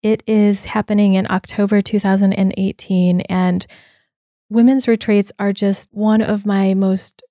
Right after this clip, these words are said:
delicious and fun parts of my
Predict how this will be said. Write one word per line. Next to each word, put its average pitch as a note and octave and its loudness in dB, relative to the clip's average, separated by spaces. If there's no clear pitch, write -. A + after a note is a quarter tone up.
delicious A3 0
and F#3+ -4
fun A3+ 2
parts G3+ -4
of G3 -4
my F#3 2